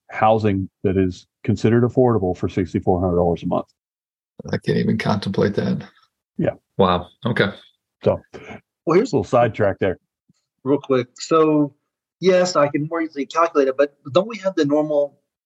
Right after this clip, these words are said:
Speaker 3: thing that has to happen, which is a very I T guy type thing, which is you way overbuy when you do your own?
Speaker 1: Yeah. Well, a-, and that's one, that's one of the things that we're, that we're faced with, right? And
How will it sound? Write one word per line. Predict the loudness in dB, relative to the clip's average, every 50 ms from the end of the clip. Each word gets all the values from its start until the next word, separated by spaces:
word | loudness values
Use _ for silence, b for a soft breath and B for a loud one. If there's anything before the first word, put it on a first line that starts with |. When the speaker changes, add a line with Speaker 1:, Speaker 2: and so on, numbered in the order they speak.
| _ 0
Speaker 3:
thing | 2 2 2 2
that | -2 -4 -4
has | -4 -4 -4 -4 -6
to | _ _ -8 -6
happen, | -4 -2 -2 -2 -4
which | -4 -12 -8
is | 0
a | 0 2
very | 4 4 4
I | 4 4 2
T | 0 0 0 0 2
guy | 2 2 0
type | 0 0 -2 -2 -2 _
thing, | -10 -12 -10 -8
which | -8 -8 -8 -8
is | -10 -8
you | -6 -8 -8 -6
way | 0 2 4 4 4 4
overbuy | 4 2 2 2 0 0 2 0 0 2 2 0 0 -2
when | -6 -12
you | -14 -12 -12 -12 _ _ _ _ _ _ _ _ 0
do | 2
your | 4 4 4 2
own? | 0 -2 -2 -8 _ _ _ _ _ _ _ _ _ _ _ _
Speaker 1:
Yeah. | -10 -10 -10 -10 _ _ _ _ _ _ _ _ _ _ _ _ _ _ _ _ _ _ _ _ _ _ -2
Well, | 0 0 0 -2
a-, | -8 -14 -12 -14 -14 -6 -2
and | 2 2
that's | 2 2 2
one, | 2 2 2 2 2
that's | 0 -2 0 0
one | 0 0
of | 2 0
the | 0 0
things | -2 -2 -2 -2
that | -2 0
we're, | 2 2 0 0 -4 _ -6 -4
that | -4 -2 0
we're | 0 0 0
faced | 2 2 2 0 0 -2 -4
with, | -6 -6 -6 _ _
right? | -4 -2 -2 -2 -4 -6 -6 -4
And | -4 -2 -2 -2 -6